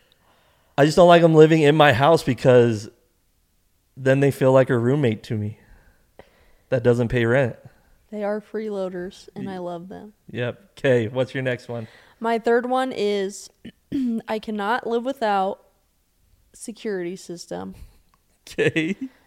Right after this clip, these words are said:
Speaker 2: This wasn't the case. We live in Utah County. We've always felt safe until someone tried to break into our house.
Speaker 1: Mm-hmm.
Speaker 2: Jaden even worked for a security company. We never got <laughs> security system.
Speaker 1: True.
Speaker 2: Until someone tried to break into our,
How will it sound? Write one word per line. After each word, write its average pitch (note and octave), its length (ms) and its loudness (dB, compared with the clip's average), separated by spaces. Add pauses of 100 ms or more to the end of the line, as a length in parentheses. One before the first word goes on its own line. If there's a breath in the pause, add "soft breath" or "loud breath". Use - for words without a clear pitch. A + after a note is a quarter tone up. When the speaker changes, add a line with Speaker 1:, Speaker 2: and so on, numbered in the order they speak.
(280 soft breath)
Speaker 2:
This A3 220 -6
wasn't A3 360 -2
the F#4 40 -2
case. B3+ 420 2
We A#3 140 -4
live A3+ 300 0
in A3+ 260 -8
Utah A#3 400 -4
County. G#3 400 -4
We've G#3+ 180 -6
always G3 300 -4
felt A#3 300 -8
safe G3+ 320 -4
until A3+ 760 -2 (460)
someone A3 320 -10
tried A3 160 -8
to A3 40 -10
break G3+ 240 -8
into G#3 160 -8
our G3 140 -4
house. F3 580 -8
Speaker 1:
Mm-hmm. G#2 360 -8 (360)
Speaker 2:
Jaden G3+ 240 -6
even G#3 260 -6
worked F#3+ 240 -8
for B3 320 -8
a A#3+ 80 -12
security B3 420 -14
company. G#3 360 -10
We F#3+ 120 -8
never F#3+ 320 -10
got A3+ 160 -6
<laughs> - 120 -8
security A#3 400 -4
system. F#3+ 520 -8
Speaker 1:
True. F3 440 -4 (880 loud breath)
Speaker 2:
Until A#3 400 2
someone G#3+ 280 -2
tried G#3+ 140 -6
to G3 60 -8
break F#3+ 180 -6
into G3 120 -8
our, F#3 140 -4